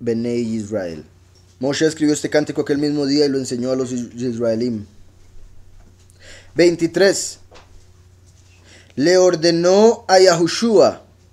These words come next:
hijo de Nun, diciéndole,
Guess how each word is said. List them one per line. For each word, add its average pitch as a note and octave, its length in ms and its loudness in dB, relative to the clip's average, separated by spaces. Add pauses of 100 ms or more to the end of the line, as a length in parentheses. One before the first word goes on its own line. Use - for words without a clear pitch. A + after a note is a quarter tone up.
(380)
hijo F#3+ 300 2
de G3+ 120 6
Nun, F#3 480 2 (760)
diciéndole, D#3+ 720 0